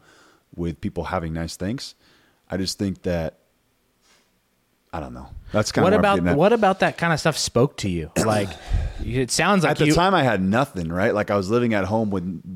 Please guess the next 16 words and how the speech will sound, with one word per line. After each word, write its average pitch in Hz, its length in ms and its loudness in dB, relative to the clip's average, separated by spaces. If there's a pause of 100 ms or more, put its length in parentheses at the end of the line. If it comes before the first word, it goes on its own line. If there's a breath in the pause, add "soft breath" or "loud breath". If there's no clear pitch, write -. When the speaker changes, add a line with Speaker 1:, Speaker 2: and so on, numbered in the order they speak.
(180)
Speaker 1:
you 101 100 -2
know, 92 160 -2
no 104 180 -2
money 104 260 0
in 95 60 -2
the 90 60 -2
bank 90 400 -4
and 87 400 -4
no 104 140 2
college 101 420 0
degree, 87 420 -4 (840 soft breath)
barely 113 340 2
graduated 104 460 2
high 107 140 0
school, 110 360 -2
like, 82 160 -4